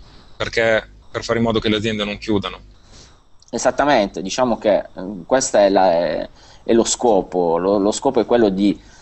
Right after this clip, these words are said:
Speaker 2: sovvenz-, cioè aiutare queste, queste piccole imprese che sono comunque il,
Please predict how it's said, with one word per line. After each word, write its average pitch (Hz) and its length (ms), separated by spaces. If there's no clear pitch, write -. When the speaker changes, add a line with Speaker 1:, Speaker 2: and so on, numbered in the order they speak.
Speaker 2:
sovvenz-, 123 560
cioè 107 360
aiutare 113 720
queste, 101 360
queste 104 300
piccole 120 360
imprese 104 600
che - 100
sono 110 260
comunque 104 640
il, 104 640